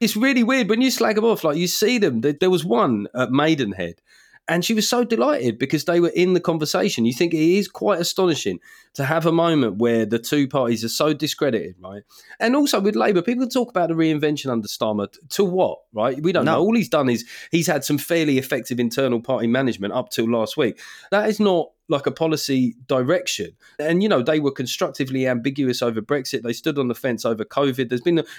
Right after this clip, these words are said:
Speaker 1: actually quite a long time where people didn't really know what Labour stood for.
Speaker 2: Well, they've played a blinder by doing that, haven't they? By just letting the Conservatives destroy themselves, saying nothing. And by the way, mate, up until about twenty nineteen, actually, I was a lifelong Lib Dem voter.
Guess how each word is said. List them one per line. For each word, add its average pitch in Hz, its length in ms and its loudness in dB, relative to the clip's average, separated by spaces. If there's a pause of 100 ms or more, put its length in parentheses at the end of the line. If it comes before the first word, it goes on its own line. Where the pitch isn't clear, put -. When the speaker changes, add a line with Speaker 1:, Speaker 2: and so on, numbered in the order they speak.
Speaker 1:
actually 180 380 -4
quite 202 280 -2
a - 20 0
long 160 240 2
time 160 240 0
where 117 100 2
people 131 240 -4
didn't 127 220 -4
really 120 160 0
know 120 160 0
what 107 100 -4
Labour 117 220 -2
stood 175 200 -2
for. 95 140 -6 (240)
Speaker 2:
Well, 160 140 2
they've 196 180 2
played 196 220 2
a 170 40 2
blinder 143 460 2
by 92 220 -2
doing 90 280 -4
that, 82 220 -8
haven't 104 240 -2
they? 80 300 -4
By 107 140 0
just - 300 -6
letting 120 420 0
the 104 100 -2
Conservatives 101 680 -2
destroy 98 440 -2
themselves, 85 500 -4
saying 101 340 0
nothing. 90 340 -8 (240)
And 123 100 -2
by 175 140 4
the 147 100 2
way, 147 160 4
mate, 107 240 -2 (160)
up 175 180 0
until 180 340 0
about 135 440 2
twenty 160 440 -2
nineteen, 127 760 0
actually, 95 320 -4
I 117 60 2
was 107 120 -2
a 120 60 -2
lifelong 123 600 0
Lib 107 180 -2
Dem 127 200 0
voter. - 360 -8